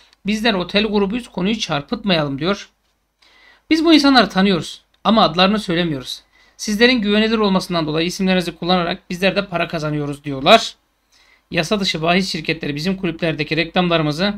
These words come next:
ve kendi isimlerimizi kullanarak iş yapıyorlar. Adımızı kötülüyorlar.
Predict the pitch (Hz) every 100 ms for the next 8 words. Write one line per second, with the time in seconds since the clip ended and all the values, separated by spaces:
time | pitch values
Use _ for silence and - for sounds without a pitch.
0 | - _ _ _ 190 208 196 190 190 214
1 | 226 220 _ _ _ _ _ - 190 214
2 | 190 175 160 156 202 202 175 190 208 220
3 | 202 - 156 151 139 139 - - _ _
4 | _ _ _ _ _ _ - 214 254 247
5 | 262 220 214 226 226 196 214 - -